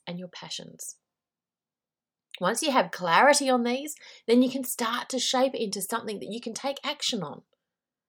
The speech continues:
The options are endless. Learning a new skill, retraining, volunteering, being a better mum, returning to work, changing careers, and so on. It could be anything.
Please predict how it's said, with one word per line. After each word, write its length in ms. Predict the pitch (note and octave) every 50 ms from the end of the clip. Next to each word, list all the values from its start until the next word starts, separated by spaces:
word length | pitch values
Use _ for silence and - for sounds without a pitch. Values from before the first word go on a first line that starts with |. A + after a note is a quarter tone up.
| _ _ _ _ _ _ _ _ _ -
The 100 | B3 C4+
options 680 | D4+ E4 E4+ - - - - F3+ F3 E3 E3 - - _ -
are 160 | - F3 F3+ -
endless. 680 | - G3 B3+ E4+ - A#3+ - - - - - - - - _ _ _ _ _ _ _ _ _ _ _ _ -
Learning 340 | F3+ F#3+ F#3+ F#3+ F#3+ F#3+ G3+
a 40 |
new 180 | G#3 A3 A#3+ B3
skill, 480 | A#3+ - - - D#4 D#4+ - D#3+ - - -
retraining, 680 | F3+ G3 A3 G#3 - - C#4 D4+ E4 D4+ A3+ D#3 D3 D#3 E3 _
volunteering, 840 | - F3 G3+ A3+ A#3+ B3 - - D#4 D4+ A#3+ E3+ D3+ C#3+ - - - _ _ _ _ - -
being 240 | F3 F#3 G#3 A3
a 60 | B3 B3
better 220 | C4+ C#4 C#4+ C#4+
mum, 360 | C#4+ D#4 D#4+ C#4+ G3 D#3 D3+
returning 400 | D#3 E3 E3 - A3+ A#3 B3 B3+
to 80 | B3+ C#4+
work, 400 | C#4 D#4 D4+ C#4+ A#3 F3+ - - _ _ -
changing 360 | - F3+ F#3 G3+ A#3+ B3 B3+
careers, 540 | D4+ D4+ C#4+ B3+ A3+ G3 E3+ D3 C#3 A#2 -
and 180 | E3 D#3 E3
so 220 | - - A3 G#3 F#3
on. 80 | G#3 - - - - - - - - _
It 160 | - B3 B3 -
could 160 | E4 C#4 -
be 180 | D#4 D4+ - - -
anything. 580 | B3+ C4+ C4+ C#4+ C4+ B3 - - C#3+ B2+ B2+